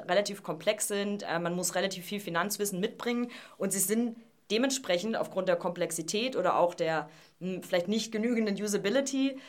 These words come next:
äh, sind sie halt einfach keine Alternative. Wenn man sich mal überlegt, wie früher Banking aussah, man ist in seine Filiale gegangen, man hatte sein Sparbuch, es war alles total simpel. Und, äh, wir glauben, dass es schon Alternativen für Sparprodukte draußen gibt,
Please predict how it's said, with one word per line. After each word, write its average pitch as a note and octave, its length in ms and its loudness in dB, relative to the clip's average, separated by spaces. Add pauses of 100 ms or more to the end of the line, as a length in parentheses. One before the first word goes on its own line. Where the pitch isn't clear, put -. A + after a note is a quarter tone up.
(140)
äh, F#3 220 6
sind A3+ 160 4
sie B3 160 4
halt F#3+ 80 2
einfach F3 240 -2
keine E3+ 220 2
Alternative. E3 680 2
Wenn F3 100 2
man F#3 100 0
sich F#3+ 120 -8
mal F#3+ 160 2
überlegt, F#3+ 360 -2
wie G3 80 -8
früher B3 260 4
Banking G3+ 340 0
aussah, B3 460 2 (320)
man F3+ 80 2
ist G3 60 0
in G3+ 60 2
seine F#3 200 2
Filiale F#3 420 4
gegangen, A3+ 360 4
man F#3+ 120 -2
hatte F3+ 160 -2
sein E3 160 -2
Sparbuch, G#3 640 2
es - 120 -2
war - 80 2
alles G3 240 0
total F3+ 320 0
simpel. E3 420 -2 (680)
Und, F#3+ 320 0
äh, E3+ 180 4 (300)
wir G3 100 4
glauben, C#4 600 4
dass G#3 160 2
es G3+ 120 -2
schon F#3+ 200 2
Alternativen G#3+ 800 -2
für G#3+ 100 -6
Sparprodukte F3+ 580 -2
draußen D#3+ 380 -2
gibt, A#3 360 -4